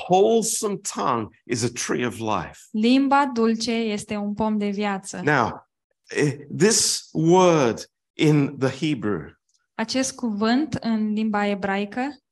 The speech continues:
Speaker 1: it's, uh, lashana.
Speaker 2: este lshana.
Speaker 1: Yeah.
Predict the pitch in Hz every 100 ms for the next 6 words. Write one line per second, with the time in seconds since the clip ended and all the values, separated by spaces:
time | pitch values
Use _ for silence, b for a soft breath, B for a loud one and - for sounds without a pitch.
0 | _ _ _ - 156 131 - - - _
1 | _ - 143 131 117 - - _ - 127
2 | 147 151 - - 226 165 160 156 113 80
3 | - - _ _ _ _ _ _ _ _
4 | _ - 220 214 220 214 214 202 - _
5 | _ - 220 226 220 226 226 226 - -
6 | 233 226 214 202 - - - 120 113